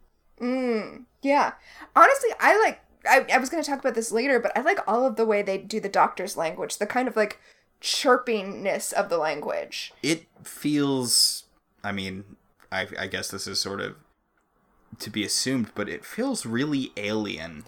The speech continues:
Speaker 2: and I like that.
Speaker 1: And it feels uniquely alien, like, a, an alien in a way that we, you don't see all the time.
Speaker 2: Mm.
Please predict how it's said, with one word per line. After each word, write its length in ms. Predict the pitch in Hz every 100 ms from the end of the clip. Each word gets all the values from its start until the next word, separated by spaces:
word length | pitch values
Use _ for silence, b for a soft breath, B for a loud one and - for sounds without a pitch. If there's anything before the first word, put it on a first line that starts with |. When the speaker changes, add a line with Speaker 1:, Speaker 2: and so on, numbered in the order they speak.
| -
Speaker 2:
and 120 | - 107
I 120 | 110
like 340 | 110 104 104
that. 300 | - 87 82 - b
Speaker 1:
And 140 | - 302
it 160 | 349 359
feels 380 | - 427 440 302
uniquely 580 | 311 277 269 269 247 -
alien, 400 | 196 190 190 180
like, 240 | 202 - -
a, 180 | 240
an 200 | - 247
alien 460 | 254 285 311 311 302
in 100 | 285
a 60 | 254
way 200 | 254 247
that 240 | 226 -
we, 220 | - 226 240
you 140 | 226
don't 240 | 262 262
see 340 | - - 233 220
all 160 | -
the 100 | -
time. 460 | - - - - - -
Speaker 2:
Mm. 220 | 98 -